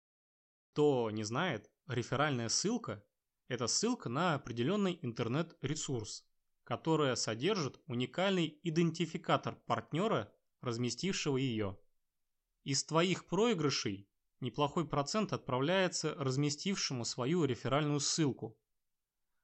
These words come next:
На сайте евроставка точка ру на момент записи текста была инструкция по партнёрской программе конкретно этой букмекерской конторы, где есть любопытный пункт. Я его вам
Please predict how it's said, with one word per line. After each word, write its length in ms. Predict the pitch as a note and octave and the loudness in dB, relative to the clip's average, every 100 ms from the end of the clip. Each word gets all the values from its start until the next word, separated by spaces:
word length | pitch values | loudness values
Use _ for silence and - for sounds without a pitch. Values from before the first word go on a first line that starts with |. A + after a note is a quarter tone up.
| _ | _
На 180 | - B2 | -2 0
сайте 560 | C3+ G#3 G3+ G3 F3+ D#3+ | 2 4 2 2 0 0
евроставка 760 | C#3 D#3+ D#3+ D3+ - F3+ - C3+ | 2 2 2 0 2 2 0 -4
точка 380 | D3+ C#3 - | -2 -2 -2
ру 360 | A#2+ G#3 C#3+ - _ - | 0 2 0 -6 _ -6
на 140 | A#2+ | 0
момент 340 | C3 E3 E3+ | 2 4 2
записи 460 | A#2+ D#3+ D#3+ D3+ B2+ | 2 0 0 -4 -6
текста 580 | - D#3+ G3+ - - A2+ | -2 0 0 -2 -4 -6
была 320 | A2 B2 F3 | -2 2 4
инструкция 840 | G3 F#3+ F#3 E3 - - A2+ G2+ - _ - | 2 0 0 0 0 -2 -2 -4 -10 _ -2
по 100 | C3+ | 0
партнёрской 560 | - A#2+ F3 A3+ - | 2 0 0 -2 -2
программе 520 | C#3+ B2+ A#2 D3 F#3 C#3 | 0 0 4 4 4 2
конкретно 720 | - C3+ C#3+ D#3 D#3 C#3 - - | 2 0 2 0 2 0 -2 0
этой 360 | D#3+ G3 F#3 C3 | 2 2 0 -4
букмекерской 760 | A#2+ - A#2 C#3 D3+ D3 - | -4 -6 -4 -2 0 -2 -2
конторы, 640 | C3 A#2+ B2 B2 A#2 G#2+ G2 _ _ _ _ _ - | -4 -4 -6 -2 -2 -2 -6 _ _ _ _ _ -8
где 160 | A2+ A#3 | 0 2
есть 160 | C#4+ | 2
любопытный 580 | F3+ D3+ D3+ G#3+ G#3+ F#3 | 2 2 2 2 0 -2
пункт. 460 | F#3 A#2+ G#2 - - _ _ _ _ - | 0 -2 -2 -6 -18 _ _ _ _ -8
Я 220 | A2 C#3 | -2 2
его 200 | G#3 G#3+ | 2 2
вам 340 | F#3+ G3 F#3 | 4 2 0